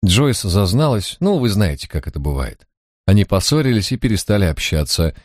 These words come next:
и не по вине Сьюзи. Джойс бросила всех прежних подруг. Думаю, слава вскружила ей голову". "Так бывает почти со всеми", заметил я. "Интересно, зачем она всё это мне рассказывает?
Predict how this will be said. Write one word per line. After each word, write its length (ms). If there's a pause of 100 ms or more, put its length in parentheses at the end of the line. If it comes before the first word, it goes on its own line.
(120)
и 80
не 140
по 100
вине 340
Сьюзи. 540 (580)
Джойс 440
бросила 440
всех 300
прежних 420
подруг. 460 (400)
Думаю, 340
слава 380
вскружила 520
ей 160
голову". 520 (800)
"Так 220
бывает 420
почти 300
со 160
всеми", 420 (160)
заметил 460
я. 260 (500)
"Интересно, 600
зачем 340
она 160
всё 240
это 160
мне 160
рассказывает? 680